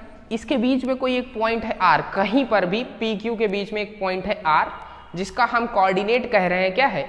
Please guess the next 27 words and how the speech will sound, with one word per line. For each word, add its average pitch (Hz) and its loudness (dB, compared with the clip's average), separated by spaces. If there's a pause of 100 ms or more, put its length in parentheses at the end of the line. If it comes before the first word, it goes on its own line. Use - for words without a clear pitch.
(100)
एक्स 185 -6
कॉमा 185 4
वाई। 147 2 (540)
तो 233 -2 (260)
R 226 6
इस 233 -4
लाइन 208 0 (160)
पी 208 -2
क्यू 240 -2
को 185 -2 (240)
M 247 2
is 208 -6
to 240 -4 (160)
N 240 0
रेशियो 175 0
में 208 -4
डिवाइड 180 -2
कर 131 -6
रहा 113 -8
है। 117 -16 (160)
किस 196 -4
रेशियो 220 2
में 240 0
डिवाइड 240 0
कर 190 -2
रहा 135 -4
है? 104 -12